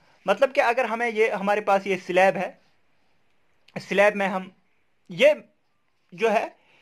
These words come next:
ये मेन बार्स है, मेन बार्स। अगर हमें स्लैब डालनी है,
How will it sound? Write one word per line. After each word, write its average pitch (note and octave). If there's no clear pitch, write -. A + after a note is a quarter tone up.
ये A3+
मेन B3+
बार्स F3
है, C#3
मेन F#3+
बार्स। D3
अगर B3
हमें C#4
स्लैब B3
डालनी A3+
है, A3